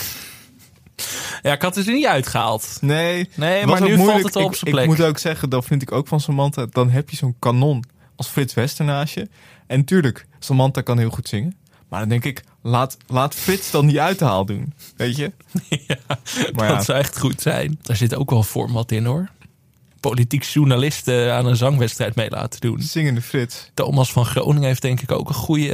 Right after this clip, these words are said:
Speaker 1: eh,
Speaker 2: Ja.
Speaker 1: goede zangstem.
Speaker 2: Ja.
Speaker 1: Jo-, Joost Vullings.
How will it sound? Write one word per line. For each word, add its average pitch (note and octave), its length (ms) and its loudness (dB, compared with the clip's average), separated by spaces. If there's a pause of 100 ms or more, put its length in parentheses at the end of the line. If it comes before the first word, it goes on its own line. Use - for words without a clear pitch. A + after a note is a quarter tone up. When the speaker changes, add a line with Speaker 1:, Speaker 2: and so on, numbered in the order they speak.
Speaker 1:
eh, C#3 140 2
Speaker 2:
Ja. A2 180 2
Speaker 1:
goede C#3 240 0
zangstem. D3 720 0
Speaker 2:
Ja. A2 220 -4 (680)
Speaker 1:
Jo-, B2 340 4
Joost B2 340 4
Vullings. D#3+ 500 -2